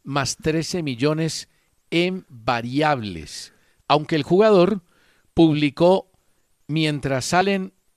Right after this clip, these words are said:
fake news, yo sonrío". Parece que no está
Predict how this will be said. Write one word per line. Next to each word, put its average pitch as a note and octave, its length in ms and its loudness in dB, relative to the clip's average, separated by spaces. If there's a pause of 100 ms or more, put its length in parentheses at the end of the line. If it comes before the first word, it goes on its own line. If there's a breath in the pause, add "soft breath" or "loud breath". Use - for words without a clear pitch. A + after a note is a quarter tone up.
fake F#3 460 0
news, A3+ 580 -4 (460)
yo D3+ 280 2
sonrío". E3+ 840 -2 (420)
Parece C#3+ 340 -2
que D#3+ 80 -2
no C#3 100 -4
está D#3 760 -2